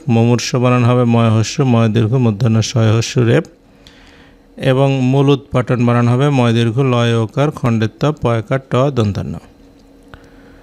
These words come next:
এরপরে ছিল যে এসএসসি পরীক্ষায়, আহ, এসএসসি যে সনদ, সেটার নামের বানান ভুল সংশোধনের জন্য শিক্ষা বোর্ড চেয়ারম্যান বরাবর দরখাস্ত। তো এইটার হচ্ছে পিডিএফ ফাইল আমাদের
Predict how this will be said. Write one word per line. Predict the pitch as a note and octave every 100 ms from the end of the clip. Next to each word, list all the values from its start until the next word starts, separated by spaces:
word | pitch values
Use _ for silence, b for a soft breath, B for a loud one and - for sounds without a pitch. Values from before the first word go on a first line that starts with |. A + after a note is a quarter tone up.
| B B
এরপরে | - D#3 C#3 D#3 D#3
ছিল | C#3 D3+ D#3
যে | D3 C#3+
এসএসসি | - C3 -
পরীক্ষায়, | C#3+ C#3 C3 - D3 D3+ A3
আহ, | - - - - - A#2 A2+
এসএসসি | B2 - - B2
যে | C3
সনদ, | - B2+ A2+ C#3 F3
সেটার | - A#2 A#2+
নামের | A#2 A2+ A2 G#2+
বানান | A2+ A2 A2 A2
ভুল | A#2 A2+
সংশোধনের | B2+ A#2 A#2 A#2+ B2+ A#2
জন্য | C3 E3+
শিক্ষা | - A2+ B2
বোর্ড | A2 A2
চেয়ারম্যান | - A#2+ A2 A2+ A#2+
বরাবর | A#2 A#2 D3
দরখাস্ত। | D3+ A2+ - G2+ - - - B B B B B B B B B -
তো | -
এইটার | D#3+ D3 E3+ D#3+
হচ্ছে | E3 D#3+
পিডিএফ | D#3+ D3+ C3+ C#3+ -
ফাইল | D3
আমাদের | C3+ B2+ A#2+ B2+